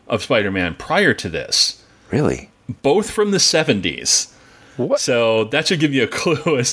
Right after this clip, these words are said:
Speaker 1: to the quality. Was that both short-lived and both from the seventies. So yeah, there was in the, in nineteen seventy-seven, seventy-eight,
Speaker 2: Wow.
Speaker 1: uh, something like that, there was, uh, a live action, and this was actually one that I remember seeing as a kid,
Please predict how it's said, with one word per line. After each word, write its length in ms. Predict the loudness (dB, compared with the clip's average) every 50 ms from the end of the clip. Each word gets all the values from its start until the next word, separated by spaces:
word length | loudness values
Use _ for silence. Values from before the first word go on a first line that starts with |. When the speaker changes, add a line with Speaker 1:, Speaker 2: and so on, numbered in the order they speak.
| 0 0
Speaker 1:
to 80 | 0 0
the 140 | 0 0
quality. 760 | -2 -2 -2 -2 0 2 2 2 2 0 0 -2 -2 -4 -4 -8 -10 -18 -20 -16 -4
Was 140 | -4 -2 0
that 240 | 2 0 0 -2 -2
both 180 | -2 0 0
short-lived 540 | 0 0 0 0 0 0 0 0 0 0 0
and 60 | 0 0
both 160 | 0 0 0
from 100 | 0 -2
the 60 | 0 0
seventies. 500 | 2 0 0 0 -2 -2 -2 -4 -4 -2
So 120 | -2 -2
yeah, 260 | 0 0 0 0 2
there 140 | 2 0 0
was 360 | 0 2 0 0 0 -2 -6 -10 -14 -20 -20 -20 -20 -20 -20 -20 -20 -20 _ _
in 140 | 0 0 2 2
the, 220 | 0 0 0 -2 0 0
in 120 | 0 2 2
nineteen 440 | 0 0 0 -2 -2 -4 -4 -4 -6
seventy-seven, 1200 | -4 -4 -4 -2 0 0 0 0 0 0 2 2 2 4 4 2 2 0 0 0 0 0 0 -2
seventy-eight, 680 | 0 0 0 0 0 -2 -2 -2 -2 -4 -4 -8 -10 -14 -18 _ _ _ _ _ -18 -12 -8
Speaker 2:
Wow. 300 | -6 -6 -6 -6 -10 -14 _ _ -2
Speaker 1:
uh, 240 | 0 2 2 2 0
something 280 | 0 0 -2 -2 -2
like 140 | -4 -2 -2 -2
that, 200 | -2 -4 -2 -2
there 160 | -2 -2 0
was, 640 | 0 0 0 0 0 0 0 0 0 -2 -6 -8 -4
uh, 260 | -2 0 0 0 0 -2
a 80 | -2 -2
live 240 | 0 0 0 0 2
action, 340 | 0 0 0 -2 -2 -4 -2
and 140 | 0 0 0
this 120 | 0 0
was 140 | 0 0 0
actually 260 | 0 -2 0 0 0 0
one 160 | 2 0 0
that 120 | 0 -2 -2
I 80 | -2 0
remember 360 | 2 2 2 0 0 -2 -2
seeing 380 | -4 -2 0 0 0 0 0 -2
as 100 | -4 -6 -8
a 40 |
kid, 540 | -10 -6 -2 0 2 2 2 0 -4 -8 -14